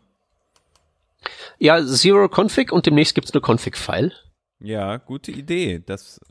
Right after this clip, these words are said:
Speaker 2: ja, okay.
Speaker 1: <laughs> Weil es gibt halt nie Zero Config. Du musst ja zumindest mal sagen, Input-File hier, Output-Directory dort drüben.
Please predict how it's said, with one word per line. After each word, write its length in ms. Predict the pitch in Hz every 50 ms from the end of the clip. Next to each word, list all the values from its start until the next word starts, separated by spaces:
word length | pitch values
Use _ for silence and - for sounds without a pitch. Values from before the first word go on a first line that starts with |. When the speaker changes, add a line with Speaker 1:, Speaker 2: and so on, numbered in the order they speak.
| _ _ -
Speaker 2:
ja, 220 | 73 101 95 - - - - - - 196 - - 104
okay. 360 | 101 - - - - - 135 190
Speaker 1:
<laughs> 1200 | 233 - _ _ _ _ _ _ _ _ _ _ _ _ _ _ _ _ _ _ _ _ _ _
Weil 220 | - 127 135 143 -
es 160 | - 147 -
gibt 140 | 190 156 -
halt 140 | 147 123 107
nie 180 | 143 156 160
Zero 300 | 131 113 123 117 110 110 113
Config. 340 | - 131 123 - - 147 -
Du 80 | 131 127
musst 160 | 131 - -
ja 80 | 127
zumindest 420 | - - 113 117 143 147 139 - -
mal 140 | 131 131 123
sagen, 260 | 135 131 127 123 131
Input-File 640 | 107 143 135 - 135 123 - - - 113 113 110 110
hier, 360 | 120 131 131 127 120 - -
Output-Directory 760 | 82 110 - - 135 123 131 107 101 101 107 - - - 110
dort 260 | 95 107 104 98 - 120
drüben. 340 | 120 123 113 120 127 175